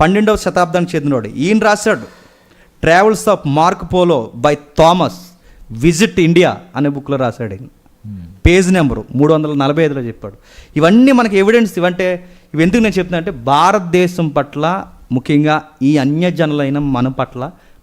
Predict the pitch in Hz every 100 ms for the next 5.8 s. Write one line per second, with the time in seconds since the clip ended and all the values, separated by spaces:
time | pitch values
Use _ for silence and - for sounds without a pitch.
0 | 110 120 139 147 135 - 175 - 120 117
1 | 123 120 104 104 107 104 113 143 165 -
2 | 143 123 113 110 - 294 - - _ -
3 | 139 156 147 135 147 202 240 185 - 180
4 | 175 147 139 135 165 143 139 151 139 131
5 | 127 117 127 117 113 117 110